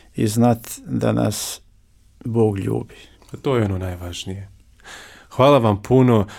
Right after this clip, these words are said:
Speaker 2: Poštovani slušatelji, bili su ovo naši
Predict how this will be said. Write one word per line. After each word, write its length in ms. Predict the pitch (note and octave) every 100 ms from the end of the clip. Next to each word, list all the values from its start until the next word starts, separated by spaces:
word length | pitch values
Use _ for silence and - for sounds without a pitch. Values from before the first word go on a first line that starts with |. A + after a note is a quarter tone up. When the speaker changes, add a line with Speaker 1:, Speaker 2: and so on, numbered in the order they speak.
| - _ _ -
Speaker 2:
Poštovani 720 | B2 A#2 - G#2+ G2+ G2 F#2+
slušatelji, 640 | - C3 C3 B2+ A#2 G#2
bili 340 | G2 G#2 G2+ G2
su 320 | - G2+ G2+
ovo 260 | A#2 G#2+ G2+
naši 640 | F#2+ G2 - - F2+ F#2